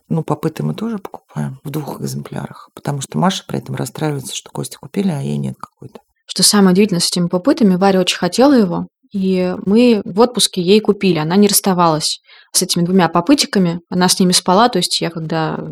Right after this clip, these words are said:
Speaker 2: просыпалась первой, я видела, что Варя спит и сжимает в руках очень крепко этот попытик.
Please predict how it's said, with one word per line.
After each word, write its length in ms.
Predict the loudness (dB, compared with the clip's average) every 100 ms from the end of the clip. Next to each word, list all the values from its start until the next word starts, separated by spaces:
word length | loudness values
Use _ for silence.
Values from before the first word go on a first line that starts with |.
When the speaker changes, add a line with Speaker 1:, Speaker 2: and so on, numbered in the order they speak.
| -10
Speaker 2:
просыпалась 500 | -4 -2 2 2 2
первой, 240 | 4 6 6
я 60 |
видела, 200 | 6 2
что 200 | 0 0
Варя 220 | 2 2
спит 360 | 0 2 2 4
и 60 | 2
сжимает 540 | 4 6 6 6 2 -8 -20 -12 -2
в 80 |
руках 420 | 0 4 4 4 0
очень 240 | 2 4
крепко 680 | 4 2 0 0 0 0 -2
этот 180 | -6 -6
попытик. 580 | -4 2 2 2 -2